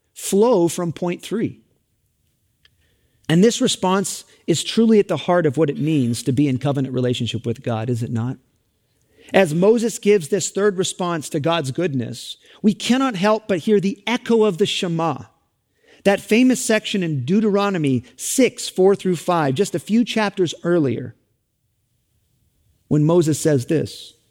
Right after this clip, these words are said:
"Hear, O Israel, the Lord, Yahweh, our God, Yahweh is one. You shall love Yahweh your God with all your heart and with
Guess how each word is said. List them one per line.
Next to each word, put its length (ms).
"Hear, 400
O 140
Israel, 640
the 120
Lord, 760
Yahweh, 640
our 200
God, 600
Yahweh 420
is 220
one. 500
You 140
shall 280
love 360
Yahweh 680
your 220
God 380
with 140
all 280
your 160
heart 500
and 80
with 140